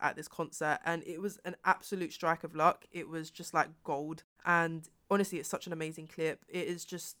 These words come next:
such a beautiful capture of time. Uh, Joyce looks absolutely gorgeous, and she's smiling and glowing in this video. It's just really nice to see, you know, her in that way compared to her horrible fate that follows.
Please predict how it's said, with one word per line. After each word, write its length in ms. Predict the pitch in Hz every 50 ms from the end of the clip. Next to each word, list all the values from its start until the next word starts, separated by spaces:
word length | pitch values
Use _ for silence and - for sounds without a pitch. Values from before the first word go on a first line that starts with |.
| _
such 320 | - - - 220 214 208 -
a 40 | 190
beautiful 360 | - 190 180 - - - 160
capture 400 | - - 170 - - - 165 156
of 80 | 160
time. 420 | - - - 160 165 170 175 190 196 - _ _ _ _ _
Uh, 240 | - 180 180 170 165
Joyce 380 | 160 - 180 175 202 208 - 202
looks 160 | - - - -
absolutely 460 | 175 - - - 180 165 - 156 151 -
gorgeous, 540 | - 165 156 156 156 - 147 147 160 156 - -
and 120 | 165 160
she's 260 | - - - 170 160 -
smiling 640 | - - - 175 165 165 165 165 165 165 160 160 -
and 160 | - 156 156
glowing 380 | - 165 160 160 160 160 160 160
in 120 | - 156
this 160 | 156 156 -
video. 380 | 180 165 151 160 156 156 151 147
It's 200 | 147 - - -
just 180 | - 240 233
really 300 | 185 165 175 170 165 160
nice 260 | 156 156 151 156 - -
to 100 | - 165
see, 460 | - - 165 156 151 147 151 156 - -
you 100 | 175 175
know, 200 | 165 156 147 131 - - - - - - - - - _ -
her 280 | - - 190 180 160 -
in 220 | - 185 180 170 160
that 220 | 170 165 - -
way 420 | 151 151 156 143 147 165 180 185 - _ _ -
compared 400 | - 196 170 - 185 170 151 -
to 420 | - - 180 165 160 156 151 - - - _ _ _ _ _ - -
her 80 | -
horrible 380 | 156 - 170 156 151 156 156 -
fate 300 | - - 147 147 143 -
that 120 | 147 -
follows. 600 | - - - 156 147 131 127 - 151 160 - -